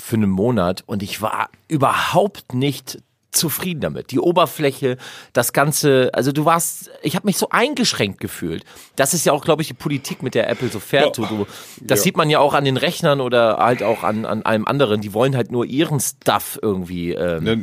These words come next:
Speaker 3: hier halt ihr Closed System so, aber
Speaker 1: Genau.
Speaker 3: das, das hat halt Vorteile, das hat aber auch Nachteile. Also ich
Speaker 1: Richtig,
Speaker 3: will das
Speaker 1: genau.
Speaker 3: gar nicht komplett verteufeln.
Speaker 1: Und in der
Speaker 3: Also
Speaker 1: Musikwelt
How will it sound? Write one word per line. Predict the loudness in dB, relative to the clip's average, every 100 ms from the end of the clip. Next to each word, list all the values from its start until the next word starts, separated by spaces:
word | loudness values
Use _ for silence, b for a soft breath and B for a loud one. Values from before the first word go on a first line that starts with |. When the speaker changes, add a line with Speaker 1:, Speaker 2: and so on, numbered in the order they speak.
| 0
Speaker 3:
hier | 2
halt | 2
ihr | 0
Closed | -4 0 0 0
System | -4 -6 -4 -4
so, | -2 0
aber | 0 0
Speaker 1:
Genau. | 2 2
Speaker 3:
das, | 2
das | 2
hat | 0
halt | 0
Vorteile, | 2 2 2 2 2 2
das | 0
hat | -2
aber | -2 0
auch | 0 0
Nachteile. | -2 -4 -4 0
Also | 0
ich |
Speaker 1:
Richtig, | 0 -2
Speaker 3:
will | 0
das | 0
Speaker 1:
genau. | 2
Speaker 3:
gar | 2
nicht | -2 -4
komplett | -4 -2 -4
verteufeln. | -4 -2 -4 -4 -2
Speaker 1:
Und | 0
in | 2
der | 2
Speaker 3:
Also | 2
Speaker 1:
Musikwelt | 0 -2 -4 -6 -2 -2 2